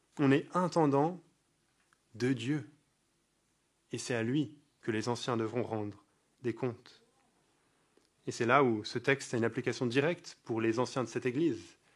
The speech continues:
pour Steve, pour Paulin, pour Samuel, pour moi-même. Qu'est-ce qu'il en est de nous ? Qu'est-ce qu'il en est de nos motivations, de notre, de notre caractère, de notre fidélité à ces critères bibliques qui sont mis en avant ?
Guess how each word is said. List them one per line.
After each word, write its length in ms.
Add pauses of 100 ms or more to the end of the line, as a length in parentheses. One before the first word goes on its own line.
(460)
pour 140
Steve, 440
pour 180
Paulin, 360
pour 160
Samuel, 480
pour 160
moi-même. 500 (1040)
Qu'est-ce 160
qu'il 100
en 100
est 80
de 100
nous ? 180 (1700)
Qu'est-ce 160
qu'il 100
en 100
est 80
de 100
nos 80
motivations, 640 (680)
de 80
notre, 220
de 220
notre 240
caractère, 720 (720)
de 60
notre 160
fidélité 680 (360)
à 60
ces 140
critères 340
bibliques 560 (280)
qui 120
sont 160
mis 140
en 120
avant ? 280